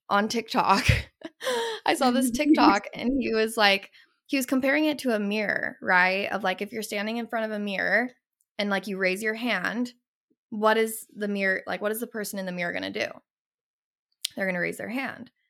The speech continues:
Speaker 1: right? If you, like, make an angry face in the mirror, what is the mirror gonna do? They're gonna make an angry face back. Okay?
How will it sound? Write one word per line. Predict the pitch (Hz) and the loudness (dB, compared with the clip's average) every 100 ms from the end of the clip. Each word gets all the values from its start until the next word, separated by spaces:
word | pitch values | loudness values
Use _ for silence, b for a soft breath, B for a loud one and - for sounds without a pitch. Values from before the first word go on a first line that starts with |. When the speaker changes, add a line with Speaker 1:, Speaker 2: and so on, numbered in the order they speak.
| _ _ _ | _ _ _
Speaker 1:
right? | 185 185 196 - | 2 4 2 -2
If | 202 | -10
you, | 202 185 185 | -8 -6 -4
like, | 180 180 | -6 -6
make | 185 220 | -8 -6
an | |
angry | 247 277 254 233 | -4 -2 -2 -6
face | 214 214 202 | -8 -10 -8
in | |
the | 190 | -6
mirror, | 214 208 - - _ - | -6 -6 -10 -18 _ -6
what | 185 | -4
is | 190 | -4
the | 214 | -4
mirror | 202 196 | -2 -2
gonna | 190 190 | -2 -2
do? | 214 - _ - | -4 -6 _ -8
They're | 185 | -6
gonna | 185 | -6
make | 175 | -6
an | 185 | -8
angry | 185 185 185 | -8 -8 -8
face | 185 196 190 | -8 -10 -4
back. | - 190 - - _ _ _ _ _ _ | -2 -2 -2 -14 _ _ _ _ _ _
Okay? | 208 202 180 202 | -4 -2 -2 -4